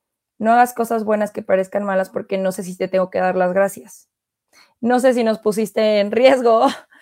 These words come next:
como Estado o como ciudadanos, o si en serio nos estás alertando de algo que a lo mejor ya imaginábamos y nada más nos estás dando herramientas". Porque muchas ve-, de hecho, el, lo que dice este grupo es,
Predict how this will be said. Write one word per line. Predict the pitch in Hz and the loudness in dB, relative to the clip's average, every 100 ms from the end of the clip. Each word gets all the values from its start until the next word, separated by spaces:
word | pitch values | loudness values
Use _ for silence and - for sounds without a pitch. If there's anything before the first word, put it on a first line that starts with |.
| - _ | -20 _
como | 262 240 233 | 2 4 2
Estado | 233 269 277 262 254 | 0 4 4 6 4
o | 247 | 2
como | 226 220 | -2 -4
ciudadanos, | 220 233 233 247 247 220 247 - _ _ _ | -2 0 2 2 0 -2 -4 -10 _ _ _
o | - 208 | -4 -2
si | 220 | 0
en | 208 | -2
serio | 226 220 226 220 | 0 2 2 2
nos | 214 202 | 0 -4
estás | 196 - 202 | -6 -4 -2
alertando | 202 190 185 208 202 208 | -2 -2 -2 -2 0 2
de | |
algo | 196 190 | 2 0
que | 202 | -6
a | |
lo | 196 | -10
mejor | 175 196 | -4 -2
ya | 190 | -2
imaginábamos | 190 190 196 190 190 190 | -6 -8 -6 -4 -4 -8
y | 214 | -6
nada | 190 | -4
más | 190 | -4
nos | 190 | -6
estás | 185 202 190 | -4 -2 -2
dando | 190 185 | 0 0
herramientas". | 185 202 262 233 - - _ _ | 0 0 -2 -4 -12 -18 _ _
Porque | - 220 247 | -4 -2 0
muchas | 247 240 269 | 0 0 -2
ve-, | 254 233 | 0 2
de | 247 | 2
hecho, | 247 262 - | 4 0 0
el, | 220 208 | 0 0
lo | 208 202 | -2 -2
que | 202 | -4
dice | 214 208 | -4 -4
este | 226 - 214 | -4 -4 -4
grupo | 214 208 202 | -4 -2 -2
es, | 196 196 - | -2 -4 -10